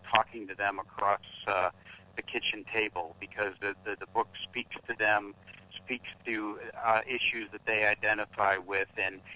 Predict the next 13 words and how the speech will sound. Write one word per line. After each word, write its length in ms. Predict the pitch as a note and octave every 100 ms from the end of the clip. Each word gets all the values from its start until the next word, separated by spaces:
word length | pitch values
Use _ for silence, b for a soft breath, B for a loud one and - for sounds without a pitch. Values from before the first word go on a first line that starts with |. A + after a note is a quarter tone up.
| B -
and, 180 | C#3+ D3
and, 300 | D#3 C#3+ C#3+
and 140 | C#3 -
quite 160 | C3
frankly, 400 | C3 B2+ - A#2 -
some 160 | A#2+ A2+
of 120 | G2+
the 80 | G2+ -
things 340 | A2+ G#2+ G#2 F#2+ G#2+
that, 160 | G2 - -
uh, 220 | G2+ F#2+ - - - -
baby 320 | A#2+ A2 A2+
boomers 500 | G#2 G#2+ G2+ G2+ G2